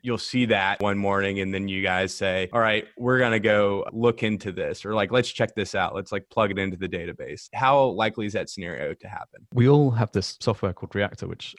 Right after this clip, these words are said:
Speaker 2: allows us to see all of the flows between all the different entities.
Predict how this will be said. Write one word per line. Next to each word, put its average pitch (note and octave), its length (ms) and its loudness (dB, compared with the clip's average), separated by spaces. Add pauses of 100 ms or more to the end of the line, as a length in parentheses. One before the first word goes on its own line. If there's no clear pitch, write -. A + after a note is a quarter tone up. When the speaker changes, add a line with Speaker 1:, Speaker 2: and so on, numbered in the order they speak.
Speaker 2:
allows G2 340 -2
us - 440 -6
to F2 520 0
see G2+ 420 -2
all G2+ 240 -2
of F2 100 -8
the G2 100 -4
flows F#2+ 440 -2
between F#2 360 -4
all F2 80 -4
the E2+ 80 -6
different - 300 -8
entities. F2 520 -6